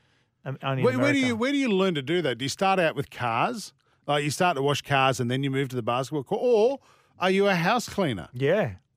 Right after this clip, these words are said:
Speaker 2: A clean, you go, "Right, uh, um, yeah, I
Speaker 1: I
Speaker 2: guess
Speaker 1: think
Speaker 2: I like the
Speaker 1: probably you need to be
Speaker 2: basketball."
Speaker 1: O C D to do it.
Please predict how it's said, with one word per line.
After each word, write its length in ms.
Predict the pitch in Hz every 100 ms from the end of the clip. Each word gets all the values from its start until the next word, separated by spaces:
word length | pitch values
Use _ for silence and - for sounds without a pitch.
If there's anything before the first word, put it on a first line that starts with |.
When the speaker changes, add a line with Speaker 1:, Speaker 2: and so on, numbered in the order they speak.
| -
Speaker 2:
A 80 |
clean, 280 | 151 196 190
you 60 | 175
go, 140 | 175
"Right, 260 | 180 196 156
uh, 220 | 156 170
um, 180 | 202 208 - -
yeah, 180 | 214
I 40 | 196
Speaker 1:
I 40 |
Speaker 2:
guess 120 | 196
Speaker 1:
think 120 | - 220
Speaker 2:
I 20 |
like 160 | 208 185
the 40 |
Speaker 1:
probably 180 | 202 190
you 40 | 151 156 180
need 60 |
to 60 | 180
be 100 | 165
Speaker 2:
basketball." 140 | 151
Speaker 1:
O 20 |
C 240 | 151 - 135
D 280 | 127 175 139
to 100 | 123
do 180 | 147
it. 100 | 151